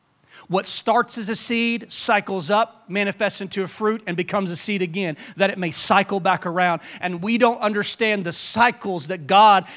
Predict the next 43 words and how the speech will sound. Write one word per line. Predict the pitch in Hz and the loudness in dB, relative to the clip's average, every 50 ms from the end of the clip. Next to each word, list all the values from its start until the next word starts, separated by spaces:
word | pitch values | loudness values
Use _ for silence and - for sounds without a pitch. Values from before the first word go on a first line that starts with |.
| - | -6
has | - 190 190 - - - | -2 -2 -2 -2 -4 -4
formed, | - 233 233 226 220 208 185 175 - - - | -2 -2 0 0 0 0 -2 -2 -6 -12 -8
the | 156 190 185 | -6 -4 -4
methods | 165 180 190 202 233 247 240 233 - 240 214 185 160 - | -4 -2 2 6 6 6 6 6 0 -4 -4 -4 -4 -4
of | - 170 - | -4 -4 -2
how | 160 165 220 220 226 | 2 6 6 6 6
he | 214 180 220 202 | 4 0 -2 -4
has | 175 - | -4 -4
structured | - - - - 240 233 - - - 214 202 170 147 | -6 -4 -2 0 0 0 0 -4 -6 -6 -6 -4 0
life, | 180 196 220 220 202 185 - - - - | 4 6 8 8 8 6 0 -8 -16 -12
so | - - 226 202 | -4 -2 -2 0
we | 190 202 240 254 | 0 0 0 4
don't | 233 247 240 226 208 | 4 4 4 4 0
do | 175 220 208 | -4 -4 -4
ministry | 190 196 214 233 247 254 - - - 220 202 | -2 -2 -2 -2 -2 -2 -4 -4 -4 -4 -4
properly. | - - - 233 240 233 226 226 214 196 180 160 156 - - - | -4 0 4 6 8 8 6 4 0 -2 -2 -4 -6 -8 -10 -4
We | 175 247 269 | 0 2 4
don't | 269 247 233 | 4 4 2
understand | 240 240 220 208 - - - - 254 254 247 233 220 226 220 196 | 0 -2 -2 -4 -6 -6 -2 0 2 2 2 2 0 -4 -6 -6
these | 190 208 180 160 | -4 -4 -4 -6
doctrines. | 139 127 185 190 180 - - - - 180 170 165 156 | 0 4 4 4 4 4 -2 -10 -10 -10 -8 -8 -8
We | 170 208 233 | -6 -4 -2
don't | 247 254 240 | -2 -2 -2
understand | 247 240 220 214 202 - - - 254 247 247 247 233 214 208 170 | -2 -2 -2 -4 -6 -6 -6 -4 -2 -2 0 -2 -2 -4 -4 -6
the | 190 190 | -8 -8
principles | - - - - 233 240 226 - - 220 190 190 196 170 190 | -8 -12 -10 -8 -6 -6 -6 -6 -6 -6 -6 -6 -8 -6 -6
of | 185 | -4
how | 180 - 214 214 | 0 2 2 2
God | 190 180 196 185 185 - - | 4 2 0 -2 -2 -2 -4
functions, | 233 226 - - - 190 175 - - - - - | -4 -4 -4 -8 -10 -12 -12 -12 -16 -20 -16 -10
so | - - 214 | -6 -4 -4
we | 208 190 240 262 247 | -4 -2 -2 0 0
are | 214 185 - _ _ _ - | 0 -2 -4 _ _ _ -12
hold | - - 233 202 185 - - | -4 -2 -2 -2 -2 -4 -12
tightly | - - 247 262 269 - 277 220 214 196 | 0 2 4 4 4 0 -4 -8 -8 -8
to | - - 208 208 190 | -6 -6 -6 -4 0
that | 208 214 220 - 208 | 2 2 2 2 -2
which | 202 202 - - | -6 -8 -8 -8
we | 214 226 214 | -8 -6 -4
have, | 185 214 202 180 - - - - - - - _ - | -2 -2 -2 -2 -4 -10 -20 -20 -20 -20 -20 _ -8
we | 190 226 | -4 0
have | 226 214 202 180 | 2 2 2 0
obtained, | 190 160 - - - 240 233 214 190 175 | -2 -4 -4 -4 -2 -2 0 -2 -4 -6